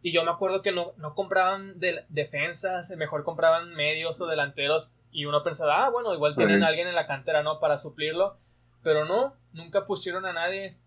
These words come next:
Speaker 1: De hecho, ahí jugó Mascherano, que era medio, lo habilitaron como defensa. Busquets, una vez yo lo, me acuerdo verlo jugar de defensa, o sea, nunca encontraron como que alguien natural para sustituirlo. Y de repente te acuerdas de Bartra y,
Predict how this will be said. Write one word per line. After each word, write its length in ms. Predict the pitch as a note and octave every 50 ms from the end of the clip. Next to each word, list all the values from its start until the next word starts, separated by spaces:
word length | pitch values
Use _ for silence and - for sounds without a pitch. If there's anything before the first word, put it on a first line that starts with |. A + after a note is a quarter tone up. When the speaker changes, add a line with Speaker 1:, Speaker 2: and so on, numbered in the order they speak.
| _ _
Speaker 1:
De 120 | - D3+ C#3+
hecho, 160 | C#3 - F3+
ahí 100 | E3+ E3+
jugó 300 | - - F3+ F3 E3+ E3
Mascherano, 680 | E3 F3 F3 E3 - - D#3+ C#3+ C#3+ D#3 E3 F#3 F#3 F3
que 80 | - C#3+
era 160 | C3 C#3+ D3
medio, 520 | D3 D3 D3+ D#3+ D#3+ F3 F3+ F3+ F3 - _ -
lo 100 | D3+ D3
habilitaron 520 | C#3+ D3 C#3+ C#3 C3+ C3+ C#3 C3 D3 D3
como 240 | - F3 D#3 D#3 D#3
defensa. 760 | D3 C3+ B2+ - C#3+ D3 D#3 D3+ D3 - F3 E3 E3 E3 D#3+ _ _ _ _ _ _ _ _ _ _ - D#3 D3+
Busquets, 680 | D#3 D3+ C#3+ - - - D#3 D3+ E3 G#3+ A#3 A3+ -
una 220 | G3 F#3+ F#3+ F#3+ F#3
vez 160 | F#3 F#3 F3
yo 100 | F3+ F3
lo, 200 | F3+ F3+ F3+ -
me 120 | E3 D3+
acuerdo 300 | D3 - D3+ D#3 E3 F3
verlo 220 | F3+ E3+ E3+ F3+ F3
jugar 340 | F3+ F3 E3 D#3+ D#3+ D#3+
de 120 | D#3+ E3+ E3+
defensa, 340 | D#3+ D3 - E3 D#3 D3+ D#3+
o 40 |
sea, 180 | D3+ - E3 D3+
nunca 280 | D#3+ D#3+ E3 E3 D3+ G3
encontraron 500 | F#3+ F#3+ G3 F3+ E3 F3 D#3+ E3 F3+ F3
como 280 | - F#3+ F#3 F#3 F3
que 100 | - D#3
alguien 220 | C#3+ D3 D3 E3 E3+
natural 420 | F3 E3 - D#3 D3 D3+ D#3 D#3
para 240 | - E3+ E3 E3 D#3+
sustituirlo. 680 | - D#3 B2+ D3+ C#3 A#2 C#3+ D3 D#3 D#3 D3+ C3+ C3 - - - _ _ _ _ _ _ _ _ -
Y 80 | E3+ E3+
de 80 | E3
repente 360 | D#3+ D3 - E3+ D#3+ D3+ F3
te 80 | F3 F#3+
acuerdas 360 | F3+ - F3 E3+ F3 F3+ F3+
de 120 | F3+ F3+ D#3
Bartra 500 | D3+ D#3 D3+ D3+ - F#3+ F#3+ G3 - -
y, 640 | - E3 D3 C#3+ C3+ C3 B2+ B2+ B2+ B2+ B2+ -